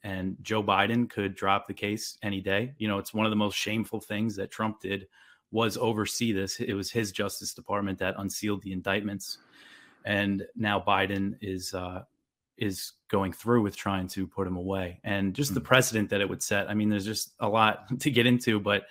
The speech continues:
Speaker 1: that's basically the brief background, uh,
Speaker 2: Okay.
Speaker 1: on the situation.
Speaker 2: And so, Dan, <sighs> the, I suppose with, with any sort of rights, uh,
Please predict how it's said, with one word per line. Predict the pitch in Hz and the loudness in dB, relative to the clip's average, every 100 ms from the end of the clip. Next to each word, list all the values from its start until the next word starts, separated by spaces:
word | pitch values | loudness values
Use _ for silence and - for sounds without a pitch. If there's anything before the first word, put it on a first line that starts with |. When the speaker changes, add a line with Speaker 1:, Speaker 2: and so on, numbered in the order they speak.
| - - - | -20 -12 0
Speaker 1:
that's | 127 123 | 2 2
basically | - 127 - 117 | 4 2 4 0
the | 107 | 0
brief | 95 113 104 - | 0 0 0 2
background, | 101 104 - 95 95 92 _ _ _ _ _ - | 4 4 2 0 0 -4 _ _ _ _ _ -6
uh, | 117 | -2
Speaker 2:
Okay. | 98 | 2
Speaker 1:
on | 98 98 | 2 0
the | 92 | -2
situation. | - - 107 95 95 95 85 85 _ _ - - - | -6 -8 -6 -4 -4 -4 -10 -14 _ _ -20 -8 4
Speaker 2:
And | 147 160 127 | 6 6 6
so, | 170 160 139 - _ - - | 8 8 2 -16 _ -8 4
Dan, | 190 170 151 151 _ - | 8 8 6 2 _ -4
<sighs> | 143 - - | -4 -4 0
the, | 185 - - - | 2 2 -4 6
I | 175 | 6
suppose | - 214 147 | 8 8 8
with, | 147 165 156 | 6 4 6
with | 156 156 - | 6 6 4
any | 160 185 175 147 | 4 8 10 8
sort | 131 135 | 6 4
of | 117 101 | 2 0
rights, | - 120 113 110 - - - - | -4 2 2 2 -2 -4 -4 -4
uh, | 117 101 92 | -2 -2 -4